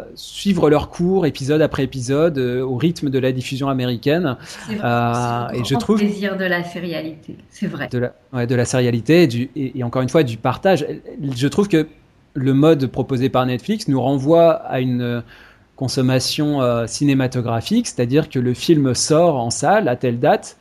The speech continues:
Speaker 1: et, et, et encore, le, et enfin, on est un, oui, on peut dire que le film reste en salle pendant plusieurs semaines, la série, euh, de, de Netflix, elle reste très longtemps en, en diffusion, mais, euh, je trouve qu'on est un peu plus sur le principe du cinéma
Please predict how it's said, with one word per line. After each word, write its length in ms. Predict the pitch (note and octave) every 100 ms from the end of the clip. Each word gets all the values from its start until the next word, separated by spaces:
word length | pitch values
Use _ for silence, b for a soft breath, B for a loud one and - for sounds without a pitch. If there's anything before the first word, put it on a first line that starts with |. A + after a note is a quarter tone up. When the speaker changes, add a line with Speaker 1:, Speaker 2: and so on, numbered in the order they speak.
| b b b _ _ -
Speaker 1:
et, 200 | A#2+ A#2
et, 340 | A#2 A2 A2
et 80 | A2
encore, 320 | A2 G#3 A3
le, 180 | D3 B2 B2 - -
et 100 | -
enfin, 200 | A#2+ A2
on 80 | A2
est 20 |
un, 120 | A2+ A2+ G3
oui, 200 | D#3 A#3
on 140 | B2+
peut 140 | G#2+ A#2+
dire 200 | B2 D#3
que 80 | C#3
le 120 | B2
film 260 | - D3+
reste 300 | C3+ B2+ B2+
en 80 | C3+
salle 240 | - D3 C3+
pendant 320 | B2 A#2+ A#2
plusieurs 280 | B2+ A#2+ A#2
semaines, 460 | C3 C#3 D3 B2+
la 140 | A2+ A2+
série, 420 | - B2+ C3+ C3+
euh, 100 | A2+ - B B B B
de, 160 | B2 A#2+
de 140 | A2+
Netflix, 400 | C3+ C3 E3+ D#3+
elle 100 | D#3
reste 260 | C3+ B2 B2+
très 120 | -
longtemps 300 | B2 B2 C3+ C3 A#2+ A2+ A2+ A#2 C3+ - -
en, 40 |
en 40 |
diffusion, 420 | A#2+ A#2+ D3 G3 A3
mais, 220 | D3+ B2+
euh, 240 | B2 B2 B2+ C3+
je 80 | -
trouve 140 | F#3+
qu'on 100 | F3
est 60 | D3
un 40 |
peu 120 | D#3+
plus 200 | D3+ G3+
sur 120 | -
le 100 | D3+
principe 400 | C#3+ D3 C3+ F#3
du 140 | D#3+ C#3+
cinéma 640 | - C#3 C#3 C#3+ D#3 G3+